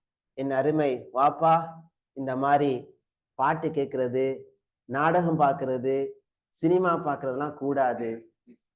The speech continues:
அதெல்லாம் விட்டு தவிர்த்து கொள்ளணும்" அப்படின்னு அழகான முறை எடுத்து சொல்லணும்.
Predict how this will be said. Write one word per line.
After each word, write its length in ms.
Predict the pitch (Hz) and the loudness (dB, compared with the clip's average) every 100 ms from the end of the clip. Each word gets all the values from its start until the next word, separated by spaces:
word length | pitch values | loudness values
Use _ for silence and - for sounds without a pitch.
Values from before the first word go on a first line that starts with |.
| _ _ | _ _
அதெல்லாம் 340 | 143 143 151 | -2 2 2
விட்டு 200 | 170 160 | 2 0
தவிர்த்து 360 | 160 131 160 156 | -2 -2 0 0
கொள்ளணும்" 480 | 160 127 120 120 120 | -2 -4 -4 -8 -10
அப்படின்னு 200 | 139 190 | -4 0
அழகான 540 | 208 180 208 226 247 220 | 4 4 4 2 2 0
முறை 160 | 185 | 2
எடுத்து 340 | 165 160 - 127 | 2 0 -6 -14
சொல்லணும். 180 | 107 | -14